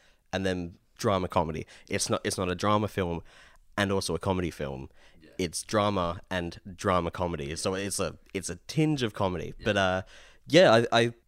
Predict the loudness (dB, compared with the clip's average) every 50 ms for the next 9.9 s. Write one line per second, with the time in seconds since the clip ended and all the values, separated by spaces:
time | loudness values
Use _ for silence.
0 | -14 -12 -10 -4 0 2 2 2 0 -2 -6 -8 -8 -2 2 2 2 2 0 -4
1 | -8 -14 -2 0 2 2 4 2 2 0 0 -2 -2 0 2 2 2 2 0 2
2 | 2 2 2 2 -2 -2 0 0 0 0 0 -2 -2 0 0 0 0 0 0 0
3 | 0 -2 -2 -2 -2 -2 -2 -4 -8 -16 -20 -20 -20 -20 -20 -20 -20 -8 -2 2
4 | 2 2 2 2 2 2 2 2 2 2 2 0 0 -2 -4 -6 -10 -14 -20 -20
5 | -20 -20 -18 -18 -18 -20 -12 -6 -2 -2 -2 -2 -6 -6 -4 -2 -2 -2 -2 -4
6 | -4 -4 -4 -6 -4 -2 -2 0 0 -2 -2 -2 -2 -2 -2 -4 -4 -4 -6 -4
7 | -4 -2 -2 -2 0 -2 0 -2 -2 -2 -4 -4 -8 _ _ _ -20 -20 _ _
8 | -6 -2 2 2 2 0 0 -2 -2 0 0 0 0 -2 -4 -6 -12 -8 -4 -4
9 | -4 -2 0 0 0 2 2 0 0 2 0 0 0 0 -2 -4 -6